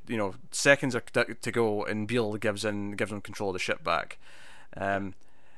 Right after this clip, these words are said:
and Kirk is like, "I should really throw you two in the brig, 'cause you're, you're fighting each other," you know, 'cause at first Beale seemed, uh, the, the, like, the worst, but by, by the time we've got to this point, they feel like they're just, they're both just as hateful as each other. They're both,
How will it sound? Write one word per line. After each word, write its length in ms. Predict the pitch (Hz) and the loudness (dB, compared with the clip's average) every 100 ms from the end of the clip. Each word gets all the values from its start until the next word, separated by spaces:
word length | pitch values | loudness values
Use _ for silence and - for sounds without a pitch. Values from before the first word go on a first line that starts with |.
| - - 120 | -12 0 6
and 360 | 120 117 127 | 6 6 2
Kirk 400 | - 262 240 - - | 8 10 10 4 2
is 340 | 175 120 - | 4 2 0
like, 240 | 139 127 - | 2 2 6
"I 60 | 131 | 6
should 180 | 135 | 8
really 160 | 165 226 | 12 12
throw 160 | - 160 | 12 8
you 140 | 143 | 6
two 160 | - 131 | 6 4
in 80 | 117 | 4
the 80 | |
brig, 280 | 95 120 104 | 2 4 4
'cause 160 | - 120 | 2 0
you're, 100 | 127 | 2
you're 120 | 123 | 2
fighting 340 | - 175 160 | 4 4 6
each 220 | 160 - 151 | 0 2 4
other," 340 | 139 135 123 - - - - | 8 8 6 0 -12 -12 -2
you 80 | |
know, 100 | 123 | 0
'cause 160 | 120 139 | 2 4
at 80 | 185 | 6
first 300 | 220 226 135 | 8 6 6
Beale 180 | 156 175 | 4 4
seemed, 340 | 175 160 120 - - - - - - | 4 2 0 -4 -8 -12 -12 -6 0
uh, 140 | 117 - | 0 0
the, 140 | 117 | -4
the, 160 | 110 117 | -2 -2
like, 180 | 131 120 | -2 0
the 80 | 120 | 2
worst, 380 | 117 143 - | 6 6 4
but 120 | 135 123 | 2 2
by, 120 | 131 | 2
by 220 | 117 131 | 2 2
the 80 | 131 | 4
time 200 | 165 175 | 4 4
we've 100 | 143 | 4
got 120 | 143 | 0
to 80 | 120 | 2
this 160 | 127 - | 2 2
point, 260 | 117 101 | 2 0
they 60 | 113 | 0
feel 160 | 143 | 0
like 40 | 143 | 0
they're 80 | 123 | 0
just, 240 | 117 - | -4 -6
they're 160 | - 117 | 0 0
both 280 | 123 127 - | 2 -2 -2
just 160 | 120 | -4
as 100 | 104 | -2
hateful 300 | 123 - 104 | 0 -2 -2
as 120 | 98 98 | -4 -4
each 160 | - | -2
other. 240 | 107 67 - | 0 0 -2
They're 100 | 110 | -2
both, 480 | 104 127 127 - - | 0 2 2 -2 -8